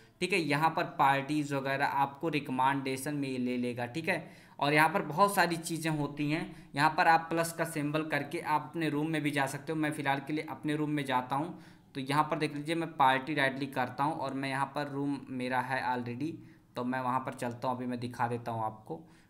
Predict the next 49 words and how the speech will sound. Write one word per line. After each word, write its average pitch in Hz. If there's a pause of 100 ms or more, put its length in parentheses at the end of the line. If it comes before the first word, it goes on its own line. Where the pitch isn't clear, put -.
और 120
कैसे 123
यहाँ 135
पर 123
जाया 117
जाता 113
है। 123
तो 135
मैं 127
अपना 120 (600)
चला 123
गया 143
और 143
यहाँ 156
पर 175
देख 160
लीजिए 156
आपको 151
यहाँ 151
पर 165 (100)
एडमिन 147
भी 147
दिख 127
जाएंगे। 131
तो 160
मेरे 131
में 151
यहाँ 143
पर 147
कुछ, - (920)
आ, 117
मेरे 131
दोस्त 143
लोग 139
आए 135
थे, 156
मैंने 139
उनको 139
एडमिन 131
बनाया 120
था। 139 (300)
तो 139
यहाँ 139
पर 147
देख 139
लीजिए 139
वो 143
सब 123
हैं 147